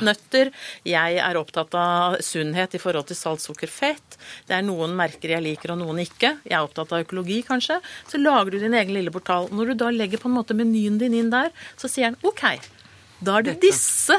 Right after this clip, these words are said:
Speaker 1: merkene du skal kjøpe. De finner du der og der og der til den og den prisen.»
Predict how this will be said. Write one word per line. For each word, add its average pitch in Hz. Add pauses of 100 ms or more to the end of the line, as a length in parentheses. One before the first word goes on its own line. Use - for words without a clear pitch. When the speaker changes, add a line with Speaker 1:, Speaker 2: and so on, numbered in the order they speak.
(140)
Speaker 1:
merkene 240
du 185
skal 214
kjøpe. 185 (340)
De 226
finner 196
du 226
der 175
og 180
der 160
og 170
der 185
til 185
den 151
og 165
den 156
prisen.» -